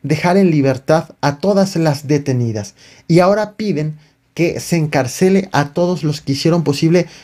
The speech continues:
pues no el arresto, sino esta privación de la libertad, este secuestro de, eh, todas estas mujeres, derivado todo del caso de una menor de edad que se negó a ser violada por su suegro. Estás viendo en pantalla imágenes,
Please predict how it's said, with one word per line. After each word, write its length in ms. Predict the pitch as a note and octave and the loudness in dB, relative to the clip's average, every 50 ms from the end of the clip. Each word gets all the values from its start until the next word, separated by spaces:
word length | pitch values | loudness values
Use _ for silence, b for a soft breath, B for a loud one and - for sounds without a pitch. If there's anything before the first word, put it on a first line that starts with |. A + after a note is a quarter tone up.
| B B B - | B B B -2
pues 140 | C3+ C3+ C#3 | 0 2 2
no 100 | E3 G#3 | 4 2
el 100 | F#3 C#3 | 2 2
arresto, 460 | A2+ - D#3 F3+ D#3 D3 - B2 A#2+ | 0 0 0 0 -2 -2 -8 -10 -10
sino 260 | - - B2+ A#2+ B2 | -8 -6 -6 -4 -2
esta 320 | C#3+ D3 - - D#3 D3 - | -4 -4 -2 -2 -4 -2 -2
privación 500 | B2+ B2 G#2+ G2+ - - D3+ D3 D3 C3+ | -2 -2 -2 -2 -2 -2 -2 0 0 0
de 80 | A#2+ | 0
la 120 | A2 G#2 G#2+ | -2 -2 -2
libertad, 340 | A2 A2 G#2+ - D3+ D3 | -2 -2 -2 0 0 0
este 180 | D3+ D3+ - D#3+ | 0 0 -2 -4
secuestro 680 | D3+ - - - - - C3+ C3+ C3+ - - - - - _ _ _ _ _ _ _ _ _ _ _ _ _ _ _ - | -4 -4 -6 -6 -4 -2 -2 -2 -2 -6 -10 -14 -14 -14 _ _ _ _ _ _ _ _ _ _ _ _ _ _ _ -8
de, 320 | - A#2 A2 C3 C3 B2+ B B B B B B B B - | -4 0 0 0 0 0 B B B B B B B B -4
eh, 500 | D3 C#3+ C3+ B2 A#2+ A#2 A#2+ A#2 A#2 - | 0 0 0 0 0 -2 -2 -4 -4 0
todas 300 | - D#3+ D3 C#3+ C3 - | 2 2 2 2 0 -2
estas 340 | C#3 C3+ - C3+ B2 - - | -6 -6 -6 -6 -6 -6 -8
mujeres, 540 | - C3+ B2 A#2 - C3+ C3 B2+ A2+ B2 D#3 | -8 -6 -6 -4 -2 -2 -2 -2 -2 0 2
derivado 540 | F3+ G3 G3 G3+ G#3 A3+ B3+ C4 C#4 C4+ C4+ | 4 4 4 4 2 2 2 2 0 -2 -2
todo 340 | - G3+ F#3+ F#3+ G3+ B3 - b b b b b b b b | -2 -2 -2 -2 -2 -4 -8 b b b b b b b b
del 240 | - D3 E3+ E3 D#3 | -4 -2 -2 -2 0
caso 300 | - G3+ G3+ G3 - F3+ | 0 -2 -2 -2 -2 -4
de 60 | D#3+ | -2
una 180 | E3+ F3 F3 D#3+ | -2 -2 -2 -2
menor 360 | D3+ C3+ C3 C#3+ D3 C#3+ C3+ | -2 -2 -2 -4 -4 -6 -6
de 240 | A#2+ B2 A#2+ A2+ G#2+ | -4 -4 -4 -4 -4
edad 300 | G#2+ G2+ B2+ D#3 F3 - _ _ b b b b b b | -6 -4 -4 -4 -4 -6 _ _ b b b b b b
que 120 | - D#3+ D3+ | 0 0 0
se 180 | - - D3 | 2 0 0
negó 360 | C3+ B2+ B2 A#2+ D#3 D#3+ - - | 0 2 0 0 0 -2 -2 -6
a 120 | - A#2 - | -10 -10 -8
ser 220 | - D#3+ D3+ C#3+ | -4 -4 -4 -4
violada 500 | B2+ B2 A2+ A#2 C3+ C#3 C#3 C3+ B2+ b b b b b b b - | -2 -4 -2 0 0 0 0 -2 -4 b b b b b b b -8
por 180 | - A#2+ A2+ A2+ | -6 -6 -4 -6
su 180 | - - G2+ | -6 -10 -10
suegro. 360 | G2 - - E2+ D#2+ D#2+ F#2+ A2+ | -10 -10 -8 -8 -6 -4 -6 -4
Estás 240 | - - D3+ D#3+ | 0 0 2 2
viendo 220 | E3 F3+ E3 E3 E3 | 4 2 2 4 2
en 120 | D#3 C#3+ | 2 2
pantalla 480 | C#3+ A#2+ B2+ C3 - E3+ F3+ F3 D#3+ D3 | 2 2 2 2 2 2 2 4 4 2
imágenes, 540 | C#3+ C#3 D3+ E3 - - F#3+ F#3+ G3 G3 | 2 2 0 0 0 0 0 0 0 -2